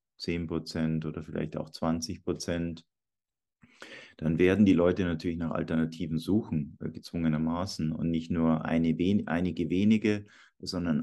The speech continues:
alle, äh, werden nach Alternativen suchen, nach, äh, alternativen Möglichkeiten der Wertaufbewahrung.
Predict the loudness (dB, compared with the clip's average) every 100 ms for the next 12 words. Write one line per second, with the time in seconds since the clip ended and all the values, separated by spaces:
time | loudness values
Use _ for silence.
0 | 0 2 4 2 0 -14 _ _ -6 -2
1 | 2 2 2 -2 -2 -4 0 0 0 -4
2 | -4 -4 -2 0 0 0 0 0 0 0
3 | 2 2 2 -2 -8 -2 -2 -2 -4 -2
4 | -2 -2 -4 -6 -4 -4 -4 -8 -20 -20
5 | -4 0 0 0 -2 -2 0 2 2 0
6 | -2 0 0 2 2 2 0 0 -2 -2
7 | -2 0 2 2 2 0 -4 -6